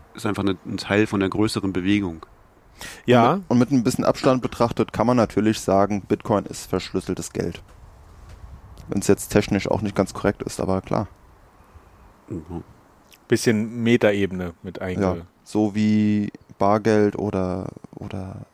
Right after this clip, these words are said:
Speaker 3: Kontoüberweisungen ist so die E-Mail unverschlüsselt und Trash.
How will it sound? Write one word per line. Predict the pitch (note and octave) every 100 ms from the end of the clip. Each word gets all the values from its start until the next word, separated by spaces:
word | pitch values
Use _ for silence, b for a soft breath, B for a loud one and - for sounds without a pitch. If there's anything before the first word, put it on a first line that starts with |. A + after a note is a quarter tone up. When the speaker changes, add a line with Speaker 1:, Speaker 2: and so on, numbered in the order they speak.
| _ _
Speaker 3:
Kontoüberweisungen | - A2 A#2+ G#2 F#2+ G2 G2 F#2+ F#2+ F2+ -
ist | - - -
so | - F#2 -
die | - -
E-Mail | C#3+ C3+ B2+ A#2+
unverschlüsselt | B2+ - A2+ - A2+ A2 G#2
und | G2 F#2+ -
Trash. | - - - -